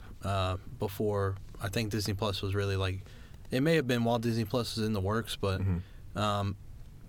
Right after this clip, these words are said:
Speaker 1: they just didn't set a, an appropriate time frame to get all the, all of their stuff off of Netflix.
Speaker 2: Yeah.
Speaker 1: Um,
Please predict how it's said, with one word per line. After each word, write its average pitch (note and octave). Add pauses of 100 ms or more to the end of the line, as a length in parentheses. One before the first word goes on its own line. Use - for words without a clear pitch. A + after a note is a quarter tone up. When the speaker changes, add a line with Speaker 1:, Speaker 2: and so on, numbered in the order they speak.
(200)
Speaker 1:
they A#2+
just A2+
didn't A2
set G#2+
a, A2 (140)
an A2+
appropriate A2
time G#2+
frame G2
to A2
get G#2
all G#2
the, G2
all A2+
of G#2
their G#2
stuff F#2
off F#2
of F#2+
Netflix. F2 (180)
Speaker 2:
Yeah. D2+ (320)
Speaker 1:
Um, G#2+